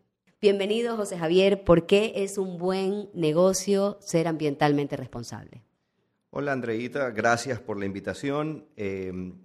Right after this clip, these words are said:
Speaker 2: la verdad es que hace veintidós años, cuando arrancamos este sueño de emprender, eh, una empresa que tenga como objetivo el negocio de salvar el planeta,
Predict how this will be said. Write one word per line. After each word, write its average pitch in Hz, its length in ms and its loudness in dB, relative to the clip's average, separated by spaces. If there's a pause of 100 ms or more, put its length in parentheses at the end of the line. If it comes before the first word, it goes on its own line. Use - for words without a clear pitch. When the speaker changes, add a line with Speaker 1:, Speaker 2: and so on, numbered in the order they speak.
(680)
Speaker 2:
la 107 80 -12
verdad 117 180 -10
es - 40 -16
que 170 100 -4
hace 147 220 -2
veintidós 113 560 -4
años, 143 240 -4
cuando 98 280 -2
arrancamos 95 600 -2
este 113 240 -8
sueño 98 600 -4
de 92 100 -8
emprender, 92 880 -2 (360)
eh, 90 460 -4
una 110 200 -2
empresa 107 720 -2
que 101 80 -6
tenga 107 340 -2
como 101 160 -4
objetivo 107 760 -4 (200)
el 95 200 -4
negocio 107 380 0
de 104 40 -4
salvar 101 300 0
el 101 100 -4
planeta, 95 640 -4